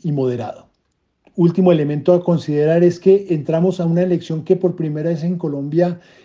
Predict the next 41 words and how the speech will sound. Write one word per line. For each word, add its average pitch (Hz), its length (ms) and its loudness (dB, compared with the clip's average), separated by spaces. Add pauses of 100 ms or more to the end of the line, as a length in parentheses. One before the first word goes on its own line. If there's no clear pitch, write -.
(120)
es 160 200 -6
una 175 220 2
elección 165 600 -2 (400)
que 175 100 2
enfrenta 175 680 2
el 156 200 -2
miedo 175 260 6
y 175 60 4
la 165 80 2
incertidumbre, 131 840 -6
el 131 160 -4
miedo 180 540 4
a 135 100 -4
un 139 160 -2
cambio 170 300 2
que 165 120 -4
para 139 220 -4
algunos 147 380 -4
es 175 100 0
demasiado 156 440 -2
radical 165 680 -2 (320)
y 165 100 2
a 165 60 4
la 170 60 2
incertidumbre 170 680 0
que 196 120 2
genera 160 540 -2
un 175 120 -2
candidato 170 560 0
que 165 140 -6
pocos 175 640 -4
conocen 165 560 -2 (260)
y 165 100 -4
cuyas 156 380 -4
propuestas 156 680 -2 (220)
nunca 175 340 0
han 175 100 0
sido 170 220 -2
establecidas 151 680 -4
con 139 180 -6
detalle. 113 460 -8